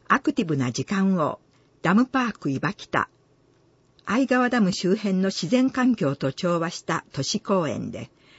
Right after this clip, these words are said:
常設のドッグランやマルシェなどのイベントが楽しめます。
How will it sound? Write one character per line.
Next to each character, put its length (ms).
常 220
設 280
の 220
ド 160
ッ 140
グ 120
ラ 80
ン 140
や 200
マ 160
ル 100
シ 160
ェ 100
な 140
ど 120
の 120
イ 100
ベ 140
ン 80
ト 140
が 140
楽 200
し 140
め 120
ま 120
す。 180